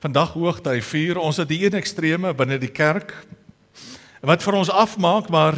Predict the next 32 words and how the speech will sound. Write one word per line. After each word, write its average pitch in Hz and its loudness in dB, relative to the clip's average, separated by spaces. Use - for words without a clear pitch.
dat 143 0
dit 202 0
wat 196 0
in 185 2
die 131 -2
Bybel 185 2
staan 170 0
is 175 4
nie 180 0
meer 156 2
waar 143 4
nie, 190 0
dis 147 0
oud. - -2
Ons 175 2
kan 196 0
nie 180 0
so 156 0
daaroor 135 0
dink 131 -4
nie. 104 -4
En 156 0
baie 196 4
kerke 196 2
volg 196 0
hierdie 160 0
valse 175 0
lering 190 -2
en 135 -4
die 131 -6
valse 139 -6
stroom. 139 -6